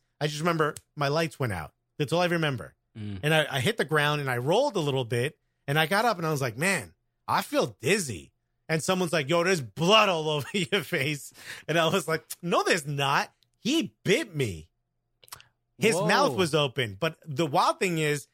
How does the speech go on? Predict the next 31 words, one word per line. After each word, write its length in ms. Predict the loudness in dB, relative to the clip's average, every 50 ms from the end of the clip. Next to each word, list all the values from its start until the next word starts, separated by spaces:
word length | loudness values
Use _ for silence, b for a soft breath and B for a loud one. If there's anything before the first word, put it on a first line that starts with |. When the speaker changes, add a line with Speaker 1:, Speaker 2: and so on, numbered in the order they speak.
| _ _ _
Speaker 1:
is 180 | -4 -4 -2 0
his 200 | 0 0 -2 -2
top 340 | -4 -2 0 0 0 0 0
row 160 | 0 0 0
of 80 | -2
teeth 260 | -2 -2 -2 -2 -4 -6 _ _ _ _ _ _
went 220 | 0 0 0 0 0
through 140 | 0 0 0
his 160 | 0 -2 -4
bottom 580 | -4 -4 -4 -2 0 2 2 2 2 2 2
row 180 | 2 2 0 0
of 100 | -4 -8
teeth 360 | -10 -10 -10 -12 -14 -18 _ _ _ _ _ _ _ _ _ _ -2
and 200 | 0 2 2 2 4
Speaker 2:
Whoa. 60 | 2
Speaker 1:
went 400 | 2 2 2 0 -4 -6 -2 2
right 240 | 4 4 4 2 2
into 180 | 0 0 2
my 140 | 2 2 2
head. 300 | 2 2 2 2 0 0 -4
And 160 | -6 -4 -2
I 100 | 0 0
had 380 | 2 2 2 0 -2 -4 -8 _
bite 260 | 0 0 0 0 -2 -2
marks 340 | -2 -2 -2 -4 -6 -6
on 100 | -4 -4
the 80 | -4 -2
top 280 | 0 0 0 0 0 -4
of 60 | -6
my 120 | -4 -2
head. 300 | 0 0 0 0 0 -4